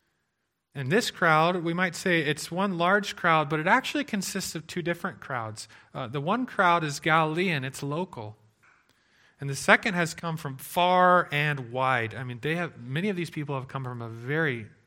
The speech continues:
far distance. These, uh, locations that are mentioned here, it would have taken them a long time to get there, and here they are. And some of them, uh, as I mentioned, have walked kilometers to get there. They have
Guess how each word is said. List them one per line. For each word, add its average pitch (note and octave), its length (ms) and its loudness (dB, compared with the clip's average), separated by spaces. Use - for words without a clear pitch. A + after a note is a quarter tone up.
far B2+ 240 -2
distance. B2 420 -6
These, B2 320 -12
uh, A2 200 -10
locations D3+ 600 -4
that C#3+ 100 -2
are B2+ 80 -4
mentioned C#3 400 -8
here, A2+ 300 -6
it G3 100 -6
would B3 140 -4
have F#3 100 -2
taken E3 260 -6
them B2 80 -6
a A2 80 -6
long C3+ 320 -8
time D3+ 220 -10
to C#3+ 60 -10
get A#2 220 -14
there, G2+ 260 -16
and G2+ 100 -12
here A#2 200 -10
they C3 120 -8
are. A2 360 -12
And A2+ 100 -10
some G3+ 200 -2
of G3 80 -2
them, D#3+ 460 -2
uh, C3 280 -4
as C3+ 160 -6
I C3+ 40 -4
mentioned, D#3 300 -4
have B2 100 -6
walked D3 280 0
kilometers D#3 440 0
to C#3 80 -4
get E3+ 240 0
there. D#3+ 300 4
They C#3+ 120 0
have C#3 160 0